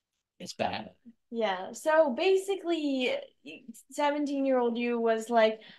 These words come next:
Speaker 2: "Oh, you enjoyed that piano solo? You're wrong. How dare you?" <laughs>
Speaker 1: Okay, well, we also came from a tradition where you couldn't clap for the music stuff, ha-, the, the specials in church.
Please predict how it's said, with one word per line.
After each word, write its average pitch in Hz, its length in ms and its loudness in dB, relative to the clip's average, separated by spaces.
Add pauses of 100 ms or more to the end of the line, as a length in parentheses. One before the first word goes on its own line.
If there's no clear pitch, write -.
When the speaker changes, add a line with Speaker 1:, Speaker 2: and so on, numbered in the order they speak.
Speaker 2:
"Oh, 254 140 10
you 269 220 6
enjoyed 262 380 8
that 233 240 10
piano 233 360 4
solo? 254 840 10 (380)
You're 381 220 12
wrong. 330 540 12 (320)
How 302 180 4
dare 285 220 10
you?" 262 400 6
<laughs> 339 420 2 (760)
Speaker 1:
Okay, 156 300 8
well, 135 160 10
we 165 140 4
also 208 240 2
came 135 180 4
from 127 160 2
a 113 40 0
tradition 120 460 0
where 107 80 -2
you 110 120 -2
couldn't 107 260 -4
clap - 460 0 (260)
for - 160 -2
the 101 80 -4
music 101 460 -6 (580)
stuff, - 320 0
ha-, 104 260 4
the, 101 400 -4
the 110 120 -8
specials - 400 -4
in - 80 -10
church. - 420 -6